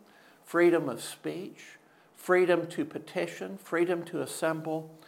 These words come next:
freedom to, uh, to also, uh, assemble and, and worship God.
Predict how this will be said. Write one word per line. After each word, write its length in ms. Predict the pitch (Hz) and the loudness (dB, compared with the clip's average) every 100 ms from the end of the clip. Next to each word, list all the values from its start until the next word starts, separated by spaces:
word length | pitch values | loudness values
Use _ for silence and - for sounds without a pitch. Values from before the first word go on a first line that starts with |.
| - - - | -20 -20 -20
freedom 600 | - - 180 180 185 180 180 - _ _ - | -6 2 2 2 -2 -6 -12 -20 _ _ -14
to, 500 | - 160 139 135 - - | -2 0 2 0 -2 -2
uh, 360 | 131 123 117 - - _ _ - _ _ - | 0 0 -2 -4 -12 _ _ -20 _ _ -14
to 440 | - 143 127 123 - | -8 -6 -4 -4 4
also, 520 | 151 170 170 139 127 | 4 4 2 2 0
uh, 300 | - 123 - | -2 -4 -4
assemble 520 | 131 - 170 170 170 - | -6 -4 -2 -2 -2 -4
and, 260 | 120 113 - | -6 -8 -12
and 120 | 120 117 | -10 -4
worship 580 | 117 160 160 120 - 123 | 2 2 2 -6 -10 -4
God. 380 | 135 131 107 | 0 0 -2